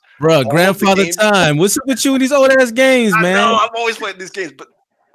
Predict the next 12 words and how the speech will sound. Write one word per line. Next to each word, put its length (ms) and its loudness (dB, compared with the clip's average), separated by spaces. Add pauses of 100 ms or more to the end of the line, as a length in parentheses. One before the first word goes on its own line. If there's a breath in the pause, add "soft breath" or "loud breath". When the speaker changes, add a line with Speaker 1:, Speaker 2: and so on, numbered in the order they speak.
(140)
Speaker 2:
every 260 -6
single 300 -10
game 300 -12
in 140 -14
this 120 -14
series 240 -14
I 100 -10
bought 420 -12
was 160 -14
the 100 -10
remastered 640 -12
version. 340 -20